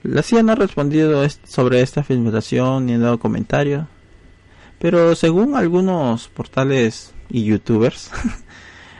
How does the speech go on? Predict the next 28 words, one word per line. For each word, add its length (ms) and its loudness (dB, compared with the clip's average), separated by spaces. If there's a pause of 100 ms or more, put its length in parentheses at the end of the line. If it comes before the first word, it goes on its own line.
(120)
<laughs> 1300 -20
nos, 240 0
nos 240 0
dicen, 300 -4
¿saben 220 -2
qué 120 -2
nos 160 0
dicen? 260 -4 (140)
Que 100 -2
la 260 -2
iPad 260 -2 (260)
Pro 240 0
está 260 -2
bien 340 0
caliente, 800 0
hot. 500 -4 (1200)
Les 240 2
ha 140 0
gustado. 680 0 (160)
<laughs> 800 2 (1300)
¿Y 80 -4
cómo 240 4
me 140 4
pasé 300 0
de 100 2
noticia, 440 2
no? 120 -2
Así... 280 -4